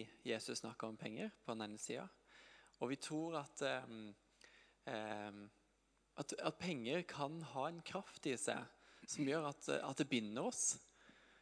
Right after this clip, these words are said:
Og det er ikke det Gud ønsker for våre liv, å være bundet. Som jeg sa, han ønsker at vi skal være fri. I, eh, Matteus, eh,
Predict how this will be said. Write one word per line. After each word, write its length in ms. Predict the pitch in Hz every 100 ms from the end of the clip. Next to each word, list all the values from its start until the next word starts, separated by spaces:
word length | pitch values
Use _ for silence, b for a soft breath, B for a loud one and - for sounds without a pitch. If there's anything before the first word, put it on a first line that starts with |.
| B B B B _ _ _ -
Og 140 | 135
det 220 | 147 151 190 170 B B B B _ _ _ _
er 160 | - -
ikke 300 | 160 - 135
det 160 | 135 123 123
Gud 200 | 120 -
ønsker 360 | 131 - - 120
for 140 | 123
våre 220 | 110 110 120
liv, 280 | 123 139 B B B _ _ _ _ -
å 40 |
være 200 | 127 120 127
bundet. 440 | 113 120 131 - - _ _ b b b b b b b -
Som 160 | - 123
jeg 80 | 117
sa, 160 | 131 131
han 140 | 123
ønsker 340 | 120 110 -
at 80 | 113
vi 80 | 120
skal 220 | - 117
være 100 | 120
fri. 200 | - 131 131 - _ _ _ _ _ _ _ - - 151
I, 160 | 135 135
eh, 340 | 127 123 117 117 B B B B B -
Matteus, 560 | 135 - 135 127 131 -
eh, 540 | 127 120 113 110 107